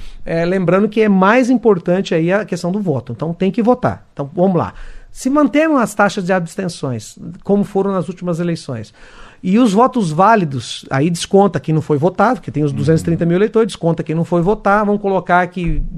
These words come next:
Speaker 1: vinte por cento, é, dez por cento não foi votar. Então já cai pra quase duzentos mil. Aí desconta os votos nulos e brancos.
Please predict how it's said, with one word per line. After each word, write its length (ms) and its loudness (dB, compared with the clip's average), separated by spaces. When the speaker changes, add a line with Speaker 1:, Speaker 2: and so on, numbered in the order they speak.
Speaker 1:
vinte 320 2
por 140 -6
cento, 100 -8
é, 80 0
dez 260 2
por 120 -20
cento 180 -8
não 100 -4
foi 140 -2
votar. 420 -4
Então 120 -8
já 140 -2
cai 140 0
pra 120 -6
quase 220 2
duzentos 400 0
mil. 260 -4
Aí 120 -2
desconta 420 0
os 140 0
votos 420 -2
nulos 640 2
e 60 -2
brancos. 680 0